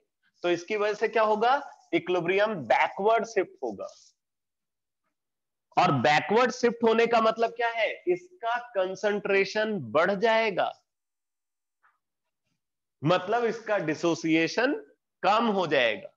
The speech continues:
समझ आया कि नहीं? तो इसका मतलब क्या conclusion निकला कि due to common ion effect, degree of dissociation of weak electrolyte। क्या बोल रहा हूं मैं?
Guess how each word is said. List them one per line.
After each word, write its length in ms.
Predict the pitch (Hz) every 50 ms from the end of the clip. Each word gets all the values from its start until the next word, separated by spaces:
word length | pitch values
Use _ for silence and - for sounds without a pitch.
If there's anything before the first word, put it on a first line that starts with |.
| _ _ _ _ _ _ _ _ _ _ _ _ _ _ _ _ _ _ _
समझ 240 | - 156 160 160 180
आया 120 | 196 233
कि 120 | 254 247 277
नहीं? 180 | 240 208 123
तो 760 | - - _ _ _ _ _ _ _ _ _ _ _ _ - 180
इसका 240 | 170 - - 214
मतलब 240 | 196 202 185 220 214
क्या 240 | 220 - 202 202 208
conclusion 560 | 202 214 226 226 - 233 240 233 233 247 247
निकला 320 | 247 247 254 262 254 214 143 - - - _ _ _ _ _ _ -
कि 60 | 208 233 240 220 - _ - - - - 117 113 110
due 180 | 165 196 214 220
to 220 | - - 320 330 -
common 400 | - 240 240 226 220 220 208 202
ion 180 | 185 185 175
effect, 500 | 170 156 - 190 - - - - - - _ _ _ _ _ _ _ _ _ _ _ _ _ _ 131 131 123 113
degree 400 | 202 226 214 185 262 302 311 320
of 120 | 311 294 226
dissociation 840 | 202 220 - - 214 214 214 - 214 220 233 240 233 233 269 269
of 140 | 277 285 294 285 - - 120 123
weak 320 | 170 226 269 294 254 - 220
electrolyte। 640 | 190 175 156 - - - 120 107 98 98 98 92 - _ _ _ _ _ _ _ _ _ _ _ _ _ _ _ _ _ _ _ _ _ _ _ _ _ _ _ _ _ _ _ _ _ _ _ _ _ _ _ _ _
क्या 100 | - 135
बोल 120 | 135 143 143
रहा 120 | 147 151
हूं 60 | 156 165
मैं? 140 | 185 311